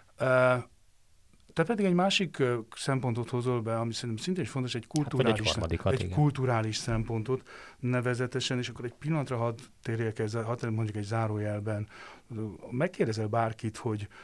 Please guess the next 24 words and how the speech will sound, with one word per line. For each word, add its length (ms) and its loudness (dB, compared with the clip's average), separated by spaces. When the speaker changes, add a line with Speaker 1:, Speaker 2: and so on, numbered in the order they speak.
Speaker 1:
hogy 220 -6
mi-, 280 0
megérdemlik-e 720 0
ezt 200 -6
a 40 -8
pénzt, 300 -6
vagy 180 -4
úgy, 220 -2
azt 120 0
mondja, 180 -2
"Nem, 360 -8
nem. 340 -2
Miért 300 2
nem? 280 -4
Mert 140 0
az 100 2
ápolónő 440 0
keveset 460 -2
keres, 400 -2
meg 100 -4
egyébként, 560 -2
ö, 120 -2
rosszul 320 -4
fociznak." 720 -12